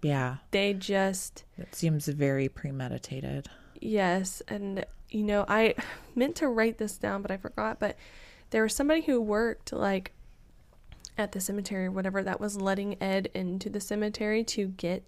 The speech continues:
Speaker 2: these bodies.
Speaker 1: Ooh.
Speaker 2: Yeah. But when this person got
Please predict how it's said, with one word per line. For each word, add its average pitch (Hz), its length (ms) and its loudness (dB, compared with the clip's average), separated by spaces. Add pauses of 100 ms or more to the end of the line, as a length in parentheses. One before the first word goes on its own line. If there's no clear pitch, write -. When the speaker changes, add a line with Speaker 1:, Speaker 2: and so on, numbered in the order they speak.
Speaker 2:
these 226 240 0
bodies. 254 340 0 (220)
Speaker 1:
Ooh. 151 320 4 (460)
Speaker 2:
Yeah. - 240 0 (880)
But 214 260 10
when 214 400 4
this 202 200 2
person 208 460 -2
got 185 320 2